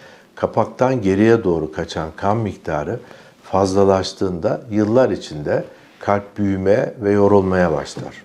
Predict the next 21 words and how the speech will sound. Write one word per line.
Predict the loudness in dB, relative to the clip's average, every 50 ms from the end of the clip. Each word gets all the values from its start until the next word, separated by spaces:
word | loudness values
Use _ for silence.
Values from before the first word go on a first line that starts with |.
| -18 -4
O | 2 2 4
zaman | 4 4 2 2 0 -2 -2 -2
da | -2 -2 -2 -2 -8 -20 -20 -20 _ _ _
çarpıntı, | 0 2 4 4 4 0 -2 -8 -8 -8 -8 -8 -8 -8 -8 -8 -12 -16
çabuk | -4 0 2 2 2 0 -4 -2 -4
yorulma, | -4 -4 -4 -6 -10 -10 -10 -10 -10 -10 -12 -20 -20 -20 _ -10 -8
efor | -6 2 2 2 2 2
kapasitesinde | 0 -2 -4 -2 -2 -6 -6 -6 -10 -10 -10 -10 -10 -10 -12 -8 -8 -8 -8 -6
düşme | -8 -8 -8 -6 -4 -4 -4
gibi | -4 -6 -8 -8 -10
şikayetler | -12 -12 -14 -8 -6 -4 -4 -4 -6 -8 -6 -4 -2 -2 -2 -2
başlar. | -4 -4 -4 -6 -10 -10 -10 -12 -12 -18 -20 _ -2 0
Daha | 2 4 4 4
ileri | 6 6 4 4 4 0 -2 -2
durumlarda | -4 -4 -4 -6 -6 -6 -6 -6 -8 -4 0 0 0 0 0 -6 -18 -20 _ _ _ -6
ciddi | -6 -6 -6 -2 -2 -2 0 0
nefes | -2 -2 0 -2 -2 -2 -4 -6
darlığı | -4 -4 -4 -4 -4 -4 -6 -6
tabloya | -6 -8 -8 -6 -6 -6 -6 -6
eşlik | -6 -8 -8 -10 -14 -18 -18 -14 -12
eder. | -12 -12 -12 -16 -18